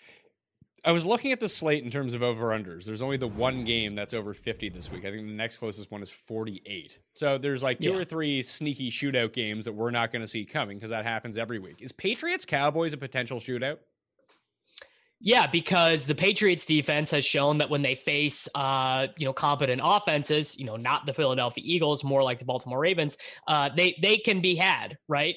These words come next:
Speaker 2: And the Dallas Cowboys actually lead the N F L in yards per play, so I would think that, uh,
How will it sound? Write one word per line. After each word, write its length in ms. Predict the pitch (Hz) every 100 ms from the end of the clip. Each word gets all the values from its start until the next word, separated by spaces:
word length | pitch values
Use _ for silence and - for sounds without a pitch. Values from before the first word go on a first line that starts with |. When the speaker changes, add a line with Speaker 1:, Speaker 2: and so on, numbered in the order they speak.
| -
Speaker 2:
And 340 | 165 151 151
the 100 | 147
Dallas 280 | 151 175 170
Cowboys 280 | 185 170 143
actually 300 | 139 - 131
lead 260 | 139 160
the 120 | 143 131
N 100 | 131
F 120 | 127
L 120 | 131
in 80 | 131
yards 300 | 127 135 -
per 160 | 123
play, 340 | 123 196 208 220 - -
so 240 | - 156 143
I 220 | 147 139
would 240 | 139 131
think 300 | - 143 143 -
that, 280 | 135 135 -
uh, 260 | 135 131